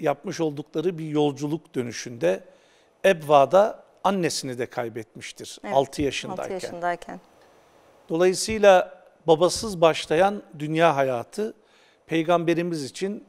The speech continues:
Speaker 1: annesiz olarak ayrıca devam edecektir.
Speaker 2: Hı hı.
Speaker 1: Hem yetim hem de öksüz olarak çocukluğunu geçiren ve sürdüren bir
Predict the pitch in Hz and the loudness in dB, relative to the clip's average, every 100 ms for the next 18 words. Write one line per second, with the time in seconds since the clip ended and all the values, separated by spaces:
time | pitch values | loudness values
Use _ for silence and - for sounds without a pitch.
0 | _ - 170 151 135 - 123 120 117 151 | _ -2 0 -2 -4 -6 -4 -2 -2 -2
1 | - - - 139 123 123 165 143 135 139 | -6 -16 -6 -4 -4 -6 -6 0 2 2
2 | 131 113 123 - - - 175 196 214 _ | 2 -10 -16 -18 -14 -10 -10 -12 -20 _
3 | _ _ - 185 185 - 151 151 - 202 | _ _ -2 -2 -2 -8 -6 -6 -4 -6
4 | 220 - 160 165 151 - 160 - 247 202 | -6 -6 -6 -4 -6 -6 -8 -8 -6 0
5 | 180 151 131 - - _ _ _ - 165 | 4 6 4 0 -12 _ _ _ -12 -8
6 | 151 170 - 165 196 151 156 - 160 196 | -8 -8 -4 -4 -4 -6 -6 -6 -2 -2
7 | 190 165 - - 156 139 160 170 143 - | 0 -4 -4 -6 -6 -2 2 2 0 -10
8 | _ _ _ - 165 | _ _ _ -8 -6